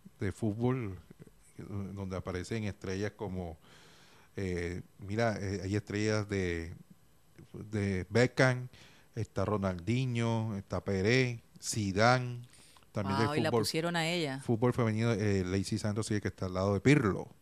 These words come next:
Speaker 1: de Pirlo y de este jugador que, que jugó en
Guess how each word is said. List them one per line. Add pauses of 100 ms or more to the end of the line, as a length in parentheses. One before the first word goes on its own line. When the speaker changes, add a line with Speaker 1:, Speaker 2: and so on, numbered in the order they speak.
(320)
Speaker 1:
de
Pirlo
y
de (400)
este
jugador
que,
que
jugó
en